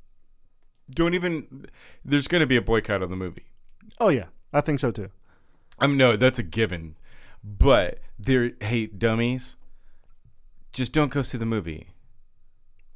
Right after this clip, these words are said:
Speaker 2: If you're really upset about Game of Thrones and how it ended and how season eight was,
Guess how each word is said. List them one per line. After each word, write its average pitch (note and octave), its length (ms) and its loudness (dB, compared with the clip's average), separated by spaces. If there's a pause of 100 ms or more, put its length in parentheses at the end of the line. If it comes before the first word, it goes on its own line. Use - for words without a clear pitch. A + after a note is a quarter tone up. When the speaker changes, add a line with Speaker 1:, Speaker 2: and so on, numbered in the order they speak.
(180)
Speaker 2:
If D#3 140 0
you're C#3 80 2
really C#3 480 2
upset B2+ 340 0
about G#2 440 -4
Game A#2 240 -4
of A2 80 -8
Thrones G2+ 340 -8
and G2 140 -8
how G#2+ 120 -6
it G#2 100 -6
ended C3+ 320 0
and G#2+ 680 -10
how G#2 400 -6
season A#2+ 420 -6
eight B2+ 240 -6
was, B2 400 -2